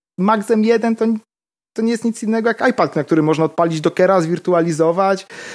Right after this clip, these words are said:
i, i ma klawiaturę po prostu. Więc tak naprawdę to, co się teraz wydarzyło, to jest, no, trochę inaczej nazwane, mniej może tak,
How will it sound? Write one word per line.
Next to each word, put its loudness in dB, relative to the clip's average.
i, -4
i 0
ma 2
klawiaturę 2
po -6
prostu. -8
Więc -10
tak -12
naprawdę -4
to, -6
co -4
się -4
teraz -2
wydarzyło, -2
to -6
jest, -6
no, -6
trochę 0
inaczej 0
nazwane, 0
mniej 4
może 0
tak, 0